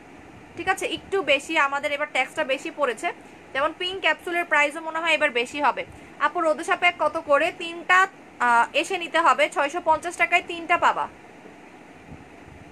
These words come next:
ছয়শো পঞ্চাশ টাকায় তিনটা পাবা, ঠিক আছে?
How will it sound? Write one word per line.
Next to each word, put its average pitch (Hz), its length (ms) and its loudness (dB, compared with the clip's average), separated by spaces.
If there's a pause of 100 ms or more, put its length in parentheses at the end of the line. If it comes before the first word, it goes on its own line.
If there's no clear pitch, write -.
(1700)
ছয়শো 302 460 2
পঞ্চাশ 330 340 0
টাকায় 359 320 2
তিনটা 330 300 -2
পাবা, 247 260 2
ঠিক 302 180 -10
আছে? 302 240 -4